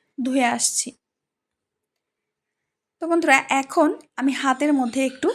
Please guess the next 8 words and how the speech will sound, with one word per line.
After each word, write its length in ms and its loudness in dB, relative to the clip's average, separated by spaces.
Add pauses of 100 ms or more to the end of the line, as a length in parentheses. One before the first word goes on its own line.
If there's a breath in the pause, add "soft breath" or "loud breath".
(260)
তেল 300 6
মেখে 300 -2
নিচ্ছি, 320 -8 (600)
যাতে 260 2 (140)
এগুলো 280 2 (160)
তৈরি 260 4
করার 280 6
সময়, 240 2